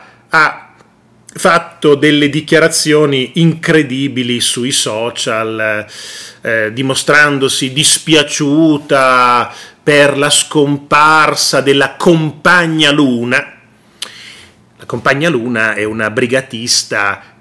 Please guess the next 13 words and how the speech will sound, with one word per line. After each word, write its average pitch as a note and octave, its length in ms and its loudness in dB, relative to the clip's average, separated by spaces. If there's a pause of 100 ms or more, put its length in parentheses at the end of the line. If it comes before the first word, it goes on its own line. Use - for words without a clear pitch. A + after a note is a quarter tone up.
che B2 220 0
ha A2+ 80 -2
partecipato - 760 -6
al A#2 80 -4
sequestro B2 600 -6
di A2 100 -6
Alto-, A#2+ 440 -4
Aldo A#2+ 300 -4
Moro A2 340 -6
e G#2+ 60 -2
all'uccisione G#2+ 760 -6
di G2+ 80 -12
un'altra G#2 640 -8